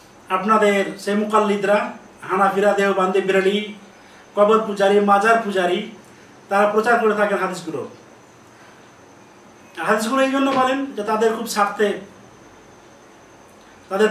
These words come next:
পক্ষে, তাদের সপক্ষে হচ্ছে। এগুলো কাদের তৈরি হাদিস? আহলুল হাদিসদের নাকি হানাফিদের? হানাফিদের। আপনি এটা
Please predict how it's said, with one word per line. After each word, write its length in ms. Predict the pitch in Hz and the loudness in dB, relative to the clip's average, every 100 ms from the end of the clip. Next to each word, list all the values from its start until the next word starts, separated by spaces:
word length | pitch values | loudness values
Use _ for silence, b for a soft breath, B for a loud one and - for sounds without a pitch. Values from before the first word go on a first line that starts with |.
| 214 | 2
পক্ষে, 340 | 226 - 220 | 0 0 0
তাদের 180 | 208 202 | 2 2
সপক্ষে 440 | 202 208 214 226 | 2 0 0 -2
হচ্ছে। 400 | 208 196 - 208 - - - - - - - - - - | -2 -2 -6 -10 -12 -20 -20 -20 -20 -20 -20 -20 -20 -12
এগুলো 480 | 180 240 254 254 - | -8 -4 -2 0 0
কাদের 220 | 233 285 | 2 2
তৈরি 200 | 277 254 | 0 -2
হাদিস? 420 | 214 185 139 - - - | 0 0 -2 -8 -18 -10
আহলুল 220 | 175 214 | -2 2
হাদিসদের 340 | 220 233 - 269 | 2 0 0 0
নাকি 200 | 254 226 | 2 0
হানাফিদের? 520 | 208 214 220 175 170 | 2 0 0 -2 -2
হানাফিদের। 460 | 202 202 208 156 156 | -2 -2 -2 -2 -4
আপনি 260 | 160 214 | -4 -2
এটা 340 | 208 202 190 | 0 0 0